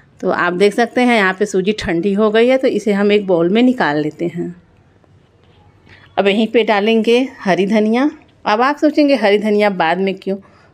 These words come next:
क्योंकि हम उसमें डालते हैं तो वो गल जाता और दिख वो नहीं करता, अच्छा नहीं लगता।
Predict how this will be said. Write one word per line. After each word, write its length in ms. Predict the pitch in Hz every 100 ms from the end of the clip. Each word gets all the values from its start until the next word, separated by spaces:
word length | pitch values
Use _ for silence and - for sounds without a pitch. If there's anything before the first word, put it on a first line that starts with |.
| -
क्योंकि 280 | 262 262 320
हम 280 | 320 302 -
उसमें 320 | 226 262 240
डालते 400 | 226 220 226 226
हैं 120 | 277
तो 220 | 269 262 220
वो 180 | 196 180
गल 220 | 185 208
जाता 360 | 220 208 226
और 260 | 240 190 180
दिख 240 | 170 202 196
वो 140 | 208
नहीं 200 | 208 190
करता, 360 | 190 202 262 254
अच्छा 320 | 196 - 180
नहीं 160 | 156 160
लगता। 400 | 147 - 151